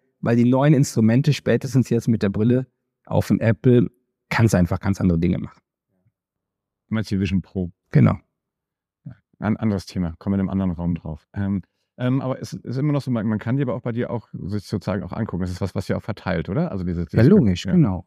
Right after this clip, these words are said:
Speaker 1: ja. Also in der Regel, in der Regel verteile ich das Panorama immer, ähm, also das umfangreiche Toolkit, dort wo ich Talks mache, bekommt der Kunde das komplette Set.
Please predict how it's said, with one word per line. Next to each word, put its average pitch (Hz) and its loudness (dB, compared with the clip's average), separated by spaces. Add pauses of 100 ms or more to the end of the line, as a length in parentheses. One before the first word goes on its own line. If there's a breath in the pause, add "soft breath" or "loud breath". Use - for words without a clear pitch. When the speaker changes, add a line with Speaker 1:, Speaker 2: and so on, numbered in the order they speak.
Speaker 1:
ja. 90 -8 (320)
Also 101 2
in 101 8
der 95 6
Regel, 147 6 (280)
in 110 4
der 90 6
Regel 120 6
verteile - 0
ich 101 -2
das - -8
Panorama 90 0
immer, 131 0 (720)
ähm, 95 4
also 90 -4
das - -6
umfangreiche 117 2
Toolkit, 110 0 (100)
dort - 2
wo 110 2
ich - -2
Talks - -6
mache, - 0 (720)
bekommt 104 2
der 101 0
Kunde 110 4
das 101 0
komplette - 0
Set. - 2